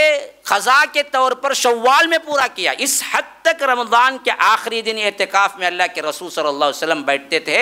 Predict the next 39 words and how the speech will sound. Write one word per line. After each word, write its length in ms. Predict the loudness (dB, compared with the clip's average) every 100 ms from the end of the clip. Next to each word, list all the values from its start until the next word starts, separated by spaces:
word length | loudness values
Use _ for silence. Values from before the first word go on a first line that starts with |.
| 0 -4 -16 -4 0
और 420 | 2 4 2 0
लोगों 360 | -2 -2 -2 -4
को 120 | -6 -6
उभारते 540 | -2 0 0 0 -4 -6
थे 180 | -2 0 0 -2 -8 -2
और 140 | 0 0
कहते 380 | -4 -8 -4 -4 0
थे 120 | -2
कि 120 | 0 -2
देखो 360 | -2 -2 -2 -4 0
एक 640 | 0 2 2 2 -2 -2
रात 600 | 0 2 2 4 2 0
उसमें 280 | -6 -6 -2
ऐसी 440 | 0 0 -2 -4 -2
है 100 | -2
जो 140 | -2
लैलतुल 460 | -2 0 0 -2 -4 -2
क़द्र 240 | -4 -4
है, 200 | -12 -16 _ _ _ _ _ _ _ _ -20 -16 -2
अगर 260 | 0 2 2
वो 120 | 2
किसी 280 | 0 -2 0
को 120 | 0 0
मिल 280 | 0 0 2
गई 300 | 2 2 0
तो 140 | -2 0
वो 80 | 0
हज़ार 440 | 0 2 0 2
रातों 320 | 0 0 0 -4
से 140 | -4
बेहतर 360 | -2 -4 0 0
है, 80 | 0
जैसे 260 | -2 -2
रब 180 | -2 -2
ने 100 | -4 -6
फरमाया, 500 | -6 -2 0 2 0 -6 -6
और 140 | 0 0
हज़ार 480 | 0 2 4 2 2
रात 440 | 2 4 2 -2